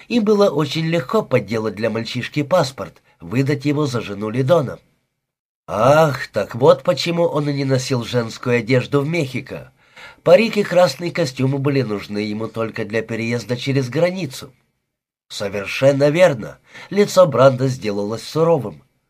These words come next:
"Да, это было очень печальное дело. Дебора и бедная миссис Снут. Мне почему-то особенно жаль её, да и Джозефа тоже". Он помолчал.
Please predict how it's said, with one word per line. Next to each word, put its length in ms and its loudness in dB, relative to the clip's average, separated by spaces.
"Да, 500 6
это 260 2
было 260 6
очень 420 -4
печальное 600 2
дело. 440 -2
Дебора 600 6
и 220 0
бедная 480 -4
миссис 460 -4
Снут. 380 -4
Мне 240 2
почему-то 680 2
особенно 520 -2
жаль 260 0
её, 460 2
да 180 -2
и 80 -2
Джозефа 560 0
тоже". 380 -2
Он 220 -2
помолчал. 720 0